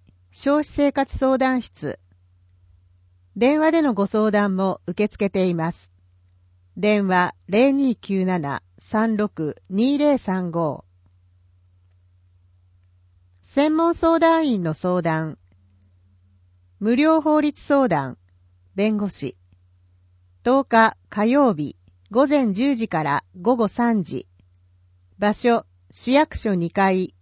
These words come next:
市民相談室。電話予約制。秘書校長課スピード対応室。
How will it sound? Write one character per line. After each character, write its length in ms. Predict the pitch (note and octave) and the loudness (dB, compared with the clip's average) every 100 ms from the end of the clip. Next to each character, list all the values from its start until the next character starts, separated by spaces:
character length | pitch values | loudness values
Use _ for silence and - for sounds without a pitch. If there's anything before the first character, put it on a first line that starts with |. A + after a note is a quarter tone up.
| _ | _
市 200 | - G#3 | -6 -2
民 200 | B3+ D4+ | 0 -2
相 260 | - C#4+ C4+ | 2 2 4
談 260 | C4+ C4+ | 4 2
室。 380 | A3+ _ - - _ _ _ _ _ _ _ _ _ _ _ _ _ _ _ | -4 _ -12 -12 _ _ _ _ _ _ _ _ _ _ _ _ _ _ _
電 260 | F#3 A#3+ D4+ | 0 2 4
話 120 | D4 | 2
予 120 | C4+ | 2
約 220 | C4 B3+ | 0 -2
制。 440 | - G#3 G#3 G3 - _ _ _ _ _ _ _ _ _ _ _ | -6 0 2 2 -2 _ _ _ _ _ _ _ _ _ _ _
秘 160 | D#4 | -2
書 160 | D#4 C4+ | 0 0
校 240 | A3+ A#3 | 2 -2
長 260 | - A3 G#3+ | 0 -2 0
課 300 | G#3 G3 - - | 0 0 -2 -16
ス 180 | - | -12
ピ 200 | - C#4+ | -2 0
ー 20 | D4 | 0
ド 100 | D4 | 0
対 300 | C#4 C4+ C4 | 2 2 0
応 180 | C4 | -2
室。 400 | A3+ - - C#3 | -4 -12 -12 -12